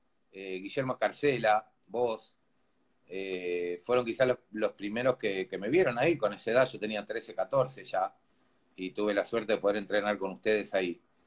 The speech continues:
Eh, hasta que después me fui para Capital Federal, eh, a entrenar a lo de Pancho Aranguren.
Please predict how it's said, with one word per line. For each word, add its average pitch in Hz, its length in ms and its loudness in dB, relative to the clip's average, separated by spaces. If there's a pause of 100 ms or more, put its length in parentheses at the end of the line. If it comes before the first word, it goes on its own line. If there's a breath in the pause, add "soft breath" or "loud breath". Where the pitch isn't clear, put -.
(380)
Eh, 87 460 0
hasta 87 220 -2
que 92 80 0
después 101 280 2
me 107 100 0
fui 117 180 0
para 95 440 6
Capital 92 420 0
Federal, 107 600 4 (800)
eh, 85 180 -6
a 87 40 -4
entrenar 92 380 0
a 101 40 6
lo 98 80 4
de 95 80 -2
Pancho 104 280 2
Aranguren. 95 540 -2